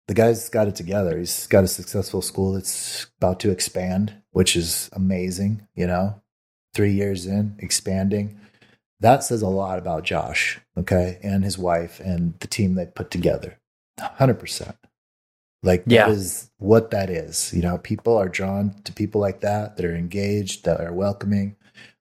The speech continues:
Speaker 1: Um, I know they're very much like that, and they treat that school like a family.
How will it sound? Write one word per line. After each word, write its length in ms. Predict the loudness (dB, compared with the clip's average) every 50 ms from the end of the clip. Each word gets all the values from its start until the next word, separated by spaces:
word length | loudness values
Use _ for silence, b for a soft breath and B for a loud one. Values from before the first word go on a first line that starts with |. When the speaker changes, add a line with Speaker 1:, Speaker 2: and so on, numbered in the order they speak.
| _ _ -2
Speaker 1:
Um, 480 | 0 2 2 2 2 0 -2 -6 -8 -12 _ _ _ _ _ _ _ _ _ -2
I 80 | 0 2
know 160 | 4 4 2
they're 100 | 2 0
very 220 | -2 -2 -2 -2
much 240 | -2 -2 -4 -4 -4
like 180 | -4 -4 -2 -2
that, 160 | -2 -2 0
and 100 | 0 0
they 120 | -2 -2
treat 260 | -4 -4 -4 -4 -2
that 380 | -2 0 0 0 -2 -4 _ -6
school 500 | -6 -2 0 0 2 2 0 -2 -4 -6
like 180 | -6 -6 -6 -6
a 40 | -6
family. 560 | -4 -2 -2 -2 -2 -2 -4 -4 -6 -10